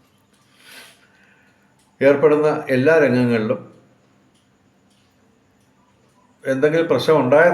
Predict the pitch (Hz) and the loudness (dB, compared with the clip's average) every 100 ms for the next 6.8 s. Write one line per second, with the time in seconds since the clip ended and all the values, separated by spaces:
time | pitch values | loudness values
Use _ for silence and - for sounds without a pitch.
0 | 160 135 151 - 117 117 - 107 104 123 | 0 -2 -6 -8 -2 -2 -2 -4 -2 2
1 | 120 113 175 - - _ 104 101 107 98 | 2 2 -2 -12 -20 _ -8 -2 -2 -4
2 | 95 135 147 143 107 98 92 107 92 - | -2 -2 0 -2 -4 -8 -12 -12 -14 -20
3 | - 92 85 - 87 87 117 196 - _ | -18 -16 -16 -14 -12 -10 -12 -14 -20 _
4 | _ _ _ _ _ _ _ _ _ _ | _ _ _ _ _ _ _ _ _ _
5 | _ _ _ _ _ _ _ _ _ _ | _ _ _ _ _ _ _ _ _ _
6 | _ _ _ _ _ - 180 | _ _ _ _ _ -2 2